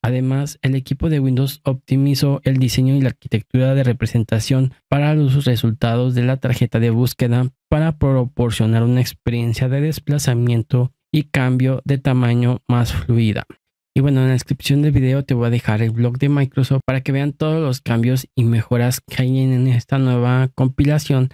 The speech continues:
del canal de desarrollo y pues ustedes vean también, ¿ok? Y también si quieren descargar la imagen iso, ustedes deben de irse a la página oficial de Windows Insider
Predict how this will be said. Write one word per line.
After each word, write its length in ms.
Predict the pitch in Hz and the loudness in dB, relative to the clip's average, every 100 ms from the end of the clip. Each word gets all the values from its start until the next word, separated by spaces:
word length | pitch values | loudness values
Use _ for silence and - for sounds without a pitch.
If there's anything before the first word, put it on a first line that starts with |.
| _ _ _ | _ _ _
del 200 | - 147 | -2 0
canal 340 | 151 147 117 107 | 0 0 0 0
de 140 | 110 | 0
desarrollo 840 | 113 120 143 139 135 123 117 127 - _ | 0 0 0 2 2 2 2 0 -6 _
y 120 | 143 | -2
pues 380 | - 131 139 131 | 0 0 0 -2
ustedes 480 | 110 113 107 113 117 | -4 -2 0 0 -2
vean 360 | 104 92 95 | -2 -2 -2
también, 420 | 101 113 139 165 - | 0 0 2 0 -6
¿ok? 180 | - - 185 - _ _ | -8 -6 -6 -8 _ _
Y 80 | 139 | -4
también 420 | 175 170 160 156 | -2 0 0 0
si 200 | - 165 | -2 -4
quieren 420 | - 143 139 147 | -2 0 0 0
descargar 640 | 135 110 - 113 113 117 117 | 0 -2 -2 -4 -2 -2 0
la 140 | 120 | 0
imagen 460 | 131 127 127 143 147 | 0 0 0 0 0
iso, 360 | 139 151 151 | 0 -2 -4
ustedes 720 | - 135 - 147 147 156 175 - _ _ _ _ | -2 -4 0 0 2 0 -2 -8 _ _ _ _
deben 300 | 139 139 151 | -2 2 2
de 140 | 139 131 | 2 4
irse 480 | 123 127 139 139 - _ | 2 2 0 0 -6 _
a 140 | 135 135 | -8 -6
la 200 | 143 147 | -6 -8
página 520 | - 127 - 131 123 | -8 -8 -6 -4 -4
oficial 520 | 107 107 117 110 110 | -6 -8 -4 -4 -2
de 120 | 120 | -4
Windows 500 | 120 110 110 107 - | -2 -2 -2 -2 -2
Insider 640 | 127 131 131 123 117 117 | 0 0 0 0 0 -2